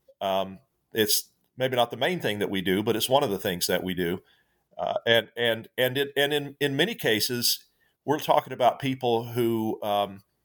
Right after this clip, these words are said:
who had a bad experience fifteen or twenty years ago, or who, um, you know, women who got, got married and, and had a baby young and had to drop out of college, or, um,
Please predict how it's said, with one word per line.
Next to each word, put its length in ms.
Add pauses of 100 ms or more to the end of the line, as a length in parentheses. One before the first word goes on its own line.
(720)
who 120
had 160
a 40
bad 220
experience 840 (520)
fifteen 480
or 60
twenty 280
years 280
ago, 320 (800)
or 440 (100)
who, 480
um, 380 (600)
you 140
know, 320 (760)
women 340
who 140
got, 460
got 220
married 340
and, 180
and 160
had 140
a 40
baby 300
young 360
and 80
had 80
to 60
drop 260
out 120
of 60
college, 640 (440)
or, 640
um, 360